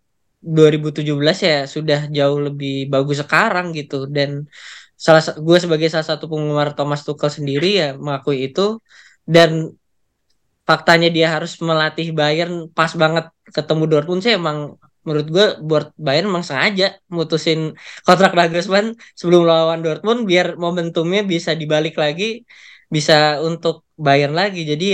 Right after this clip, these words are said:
ya, eh, gue tetap percaya ini adalah hal yang merugikan Dortmund. Terzic harus, gue rasa mengubah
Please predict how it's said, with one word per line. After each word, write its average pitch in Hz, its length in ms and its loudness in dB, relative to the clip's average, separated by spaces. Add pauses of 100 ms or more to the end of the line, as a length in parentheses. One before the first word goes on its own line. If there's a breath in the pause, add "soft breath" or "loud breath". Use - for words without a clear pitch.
ya, 135 240 -6 (240)
eh, 143 380 -2 (640)
gue 170 200 6
tetap 185 240 -2
percaya 165 480 0
ini 185 240 -4
adalah 156 400 -4
hal 170 160 -2
yang 160 80 -6
merugikan 151 480 -4
Dortmund. 160 440 -4
Terzic 156 400 -2
harus, 156 440 -8 (720 soft breath)
gue 175 200 8
rasa 190 200 4
mengubah 175 920 -2